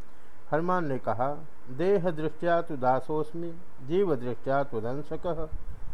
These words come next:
वस्तुतस्तु त्वमेवाहम् इति मे निश्चयामतिः।" हनुमत पंचरत्न,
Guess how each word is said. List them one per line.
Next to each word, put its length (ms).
वस्तुतस्तु 1040
त्वमेवाहम् 840
इति 220
मे 240
निश्चयामतिः।" 1000
हनुमत 240
पंचरत्न, 640